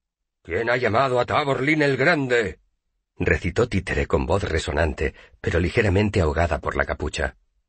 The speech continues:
Apuntó a Simon con un dedo y exclamó, "Tú, Simon." Hubo una pausa, y la voz de Títere perdió toda su resonancia teatral. "¿Verdad que hoy ya nos hemos visto?".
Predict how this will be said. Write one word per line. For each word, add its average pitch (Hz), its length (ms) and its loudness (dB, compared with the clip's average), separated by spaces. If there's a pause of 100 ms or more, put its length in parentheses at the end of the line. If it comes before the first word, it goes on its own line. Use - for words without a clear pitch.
(560)
Apuntó 95 440 -2
a 110 60 2
Simon 98 360 0
con 80 160 0
un 87 160 0
dedo 87 220 2
y 73 100 -4
exclamó, 73 580 -2 (680)
"Tú, 110 720 2
Simon." 117 680 0 (640)
Hubo 107 240 2
una 98 220 4
pausa, 67 460 -2 (320)
y 92 100 -6
la 73 120 2
voz 95 160 0
de 85 120 0
Títere 98 320 0
perdió 90 400 -2
toda 92 260 0
su 82 140 -4
resonancia 78 600 0
teatral. 71 540 0 (720)
"¿Verdad 107 260 0
que 208 100 2
hoy 180 80 6
ya 139 100 6
nos 113 160 2
hemos 98 220 2
visto?". 196 420 -2